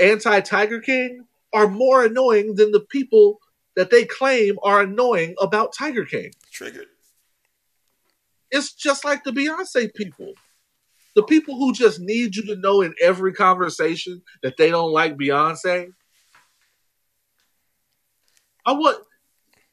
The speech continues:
Speaker 1: everybody that has something to say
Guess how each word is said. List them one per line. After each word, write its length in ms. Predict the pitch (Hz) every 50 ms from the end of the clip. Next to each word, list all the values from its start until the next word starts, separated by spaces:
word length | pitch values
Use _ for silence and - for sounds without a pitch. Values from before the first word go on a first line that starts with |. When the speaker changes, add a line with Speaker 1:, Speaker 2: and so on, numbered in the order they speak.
| _ _ _ _ _ _ _
Speaker 1:
everybody 580 | - 294 415 415 480 - 240 262 254 254 247 233
that 160 | 202 190 160
has 360 | 165 196 196 196 175 165 -
something 460 | - 208 208 226 220 - 226 214 208 202
to 120 | - 185
say 480 | 143 - - 170 160 156 151 139 139